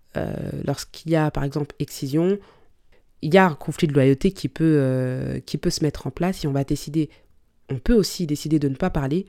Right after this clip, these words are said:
pour ne pas incriminer davantage les personnes qui font partie de notre groupe. Et donc, c'est ainsi que des sujets qui n'étaient pas tabous dans le pays d'origine peuvent le devenir dans un autre,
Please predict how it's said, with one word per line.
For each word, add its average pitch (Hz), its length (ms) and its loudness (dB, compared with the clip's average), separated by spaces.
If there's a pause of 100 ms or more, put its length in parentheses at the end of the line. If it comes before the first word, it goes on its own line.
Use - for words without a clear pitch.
pour 147 100 0
ne 139 60 -2
pas 196 140 0
incriminer 165 640 2 (220)
davantage 170 760 0
les 143 80 0
personnes - 420 -2
qui - 120 -16
font 147 120 -4
partie - 260 -6
de 147 40 0
notre 135 140 -4
groupe. - 180 -20 (460)
Et 180 60 4
donc, 247 180 6
c'est 190 100 4
ainsi 175 300 4
que - 80 -12
des 185 100 2
sujets 190 280 2
qui - 120 -8
n'étaient 147 240 -2
pas 214 160 0
tabous 175 320 -2
dans 160 80 2
le 147 60 2
pays 156 200 -2
d'origine 147 520 -4
peuvent 160 200 2
le 151 80 0
devenir 151 400 0
dans 143 240 -4
un 135 100 -4
autre, - 260 -6